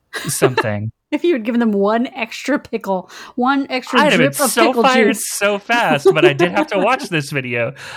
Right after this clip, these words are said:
Speaker 1: about how important it was to do. And then, you know, absolutely not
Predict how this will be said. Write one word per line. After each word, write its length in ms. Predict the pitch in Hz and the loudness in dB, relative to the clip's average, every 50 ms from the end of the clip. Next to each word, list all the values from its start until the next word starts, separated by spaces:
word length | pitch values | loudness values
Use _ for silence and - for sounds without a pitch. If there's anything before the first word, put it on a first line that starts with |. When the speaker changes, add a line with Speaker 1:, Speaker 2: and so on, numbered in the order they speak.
| - | -8
Speaker 1:
about 260 | - 147 131 135 135 135 | -6 -2 -2 -2 -2 -2
how 180 | 143 147 127 | -2 0 0
important 460 | 131 127 135 - - 285 320 277 208 | 0 -2 -2 0 0 0 0 0 0
it 80 | 175 151 | -2 0
was 280 | 147 135 131 135 - - | 0 0 0 -2 -4 -8
to 60 | 135 | -6
do. 280 | 127 127 117 113 113 113 - - - - - - | -4 -2 -2 -2 -2 -4 -8 -10 -14 -14 -10 -6
And 220 | - 135 139 127 123 | -2 -2 0 0 0
then, 180 | 123 117 117 | 0 -2 -2
you 140 | 117 123 123 | -2 -2 -2
know, 160 | 113 107 107 - - - - - - _ - - | -2 -4 -6 -8 -10 -16 -20 -20 -20 _ -10 -4
absolutely 680 | 143 135 123 - - - 131 120 104 127 120 117 113 117 - | -4 -4 -4 -4 -6 -6 -6 -4 -4 -4 -4 -4 -4 -6 -6
not 500 | 131 127 123 120 117 117 113 113 - | -4 -2 -2 -2 -2 -4 -4 -6 -6